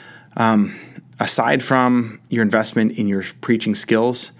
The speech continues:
invest in your character and your long-term authenticity, because,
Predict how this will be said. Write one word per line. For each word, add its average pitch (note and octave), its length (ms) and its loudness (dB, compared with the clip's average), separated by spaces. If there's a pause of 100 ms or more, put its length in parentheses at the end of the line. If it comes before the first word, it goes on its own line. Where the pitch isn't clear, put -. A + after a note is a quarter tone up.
(640)
invest G#2+ 440 2
in G#2+ 160 2
your G2 500 0
character F#2+ 680 -2
and G#2 140 0
your G2+ 80 2
long-term G2+ 420 -2
authenticity, G2 600 -4
because, F#2 640 -4